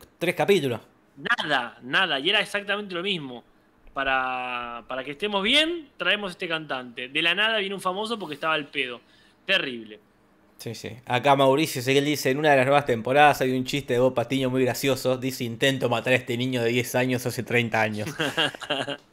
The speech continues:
Speaker 1: Ah, qué, qué, qué,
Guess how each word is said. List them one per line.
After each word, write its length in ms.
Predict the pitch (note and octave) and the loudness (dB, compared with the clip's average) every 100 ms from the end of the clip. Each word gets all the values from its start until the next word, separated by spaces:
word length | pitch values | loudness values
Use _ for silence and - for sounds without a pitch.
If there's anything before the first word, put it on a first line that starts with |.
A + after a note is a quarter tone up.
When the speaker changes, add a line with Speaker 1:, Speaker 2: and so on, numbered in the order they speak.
| _ _ _ - _ _ _ _ _ - | _ _ _ -20 _ _ _ _ _ -18
Speaker 1:
Ah, 260 | - A2 G2+ | -10 -8 -6
qué, 220 | B2 C3+ D3 - - _ | -2 -2 -2 -10 -18 _
qué, 200 | C3 B2 | -8 -6
qué, 500 | B2+ B2 A#2+ A2 - | -4 -2 -2 -4 -10